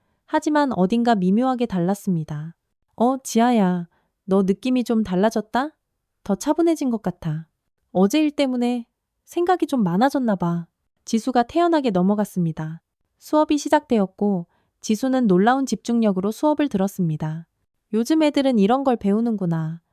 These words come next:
팔 년 전보다 훨씬 어려워졌네." 그러다 오전 십 시 첫 번째 쉬는 시간이 되었습니다.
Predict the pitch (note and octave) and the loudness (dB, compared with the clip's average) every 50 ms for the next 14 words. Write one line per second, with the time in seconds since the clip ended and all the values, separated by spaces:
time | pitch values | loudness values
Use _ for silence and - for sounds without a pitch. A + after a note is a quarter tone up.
0 | _ _ _ _ _ _ _ - - E4 E4+ E4+ E4+ D#4+ - A#3+ G#3 F#3+ G3 F3+ | _ _ _ _ _ _ _ -4 0 2 2 2 2 2 0 -2 -2 -2 -2 -2
1 | F#3 F3 F3 F3+ - D4+ E4 - - E4+ C#4 F#3+ F3+ G#3+ A#3 B3 A#3+ - G3+ F3 | -2 -2 -4 -2 -2 -2 -2 0 -2 -2 0 2 2 2 2 0 0 0 -2 -2
2 | D#3+ D#3 D#3 D#3+ D#3+ D#3+ _ _ _ _ _ _ _ _ _ - - G#3 A3 G#3+ | -2 -2 -4 -4 -6 -8 _ _ _ _ _ _ _ _ _ -6 -2 -2 0 2
3 | A#3+ G#3+ F3 F3+ - - C#4+ D4+ C#4+ - C4 - - - A#3+ B3 B3+ B3 - - | 2 2 2 2 2 2 2 2 0 -2 -6 -10 -6 -4 -2 -2 -2 -4 -6 -6
4 | - D#4+ - - F4 E4 - D#4 D4+ - D#4+ D4 D4 C#4+ C#4 - D4 D4 C#4 C4+ | -6 -6 0 2 2 2 2 0 0 0 0 0 0 0 -2 -2 -2 0 0 0
5 | C4 B3 G#3 F#3+ F3+ F3+ - - F#3 E3+ E3 E3 E3+ E3+ E3+ E3 E3 E3 | 0 0 2 2 0 0 -2 -2 -2 -2 -2 -4 -4 -6 -6 -6 -8 -12